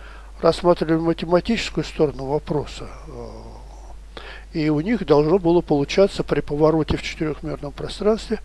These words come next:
э, должно все совпадать. Форма уравнений Максвелла не, не должна была меняться. Вот они подбирали такие преобразования. И нашли одни преобразования, группу преобразований, э, группу Лоренца,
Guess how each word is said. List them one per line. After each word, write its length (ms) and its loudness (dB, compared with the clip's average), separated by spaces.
э, 880 4
должно 360 6
все 200 6
совпадать. 600 6
Форма 340 6
уравнений 600 4
Максвелла 560 2
не, 160 -2
не 280 -2
должна 380 6
была 260 4
меняться. 580 -8
Вот 200 -4
они 180 0
подбирали 540 4
такие 360 -6
преобразования. 840 -2
И 100 -4
нашли 480 0
одни 280 2
преобразования, 800 4
группу 320 4
преобразований, 800 4
э, 500 -8
группу 340 -2
Лоренца, 540 0